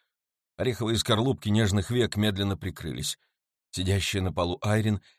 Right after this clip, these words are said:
не переставая покачивать сына, прикрыла уголком термоткани его личик от бетонной пыли, которой был набит воздух. В полевой форме, в тяжелой разгрузке, я сидел рядом, закрывая их в углу комнаты собой как живым щитом. Выждав минуту тишины,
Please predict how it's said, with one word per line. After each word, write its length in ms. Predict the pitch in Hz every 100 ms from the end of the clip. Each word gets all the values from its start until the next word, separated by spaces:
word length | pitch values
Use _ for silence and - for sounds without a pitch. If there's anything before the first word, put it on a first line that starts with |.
| -
не 120 | 104
переставая 500 | 85 95 - 95 98
покачивать 500 | 104 95 95 - 95
сына, 300 | - 113 110
прикрыла 400 | 107 101 - 104
уголком 520 | 95 90 98 90 107 95
термоткани 640 | 101 101 - - 107 101
его 160 | 92
личик 320 | 110 113 - 90
от 80 |
бетонной 480 | 82 82 92 92 90
пыли, 320 | 73 113 98 - _ _ _
которой 320 | - - 95
был 180 | 95 95
набит 360 | 92 92 90 85
воздух. 500 | 82 - - - - _ _ _ _ _ _ _
В 20 | 87
полевой 240 | 117 117
форме, 400 | 101 131 120 95
в 60 | -
тяжелой 380 | 110 117 104
разгрузке, 640 | 98 95 85 123 107 - - _ _
я 220 | - 101 95
сидел 360 | 107 101 104
рядом, 460 | 101 101 80 78 - _ _ _
закрывая 460 | 95 107 98 92 90
их 220 | 82 -
в 40 |
углу 280 | 98 90 87
комнаты 440 | - 120 113 82 95
собой 400 | - 92 98 80
как 220 | 98 85
живым 300 | 98 92 87
щитом. 560 | - 95 73 80 - _ _ _ _ _ _ _ 117
Выждав 400 | 131 98 104 113
минуту 320 | 107 107 98
тишины, 520 | 110 98 110 135